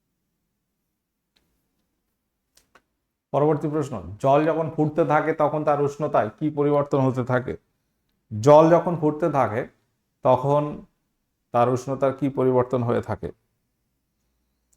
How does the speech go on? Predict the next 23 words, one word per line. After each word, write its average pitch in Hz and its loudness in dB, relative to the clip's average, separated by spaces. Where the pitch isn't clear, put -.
উষ্ণতা 131 0
বাড়তে 120 4
থাকে, 135 -4
কমতে 131 -2
থাকে, 131 -2
একই 135 2
থাকে, 139 -2
কম 131 -2
বেশি 175 -4
হতে 117 -6
থাকে। 101 -6
জল 143 4
যখন 175 2
ফুটছে, 147 -4
জল 147 4
ফোটে 170 0
normally 160 2
আমরা 151 -2
জানি 139 -2
একশো 127 -2
ডিগ্রি 139 -2
সেন্টিগ্রেড 123 -4
উষ্ণতায়। 98 -12